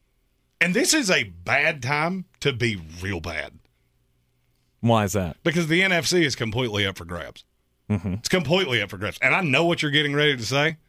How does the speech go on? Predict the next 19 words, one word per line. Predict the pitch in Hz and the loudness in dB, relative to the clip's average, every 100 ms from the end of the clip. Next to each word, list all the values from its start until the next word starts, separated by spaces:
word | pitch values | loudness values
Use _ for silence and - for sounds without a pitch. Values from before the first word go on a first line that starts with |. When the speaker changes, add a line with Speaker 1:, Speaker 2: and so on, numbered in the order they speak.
| _ _ _ _ _ _ _ | _ _ _ _ _ _ _
Speaker 1:
"Oh, | 160 202 165 | 0 2 0
but | 135 117 | -2 0
Tampa | - 185 185 | 2 2 2
got | 160 135 139 | 0 0 0
Tom | 147 151 | -2 0
Brady | 147 165 175 | 0 0 0
back." | 127 101 - | -2 -4 -2
Speaker 2:
Mm-hmm. | 98 92 | 0 4
Speaker 1:
Mm-hmm. | 214 247 - - | 2 0 -6 -4
And | 120 | -2
lost | 120 98 92 | -2 -4 -2
both | 104 147 285 | 0 0 -2
your | 247 | -4
guards, | 95 73 156 - _ _ _ | -4 -4 -12 -16 _ _ _
lost | 113 123 123 120 | 0 2 0 0
a | 107 98 | 0 2
very | 139 247 214 | 2 2 2
impactful | 104 104 92 92 | 0 -2 -2 -8
safety, | - 85 80 95 | -10 -10 -10 -12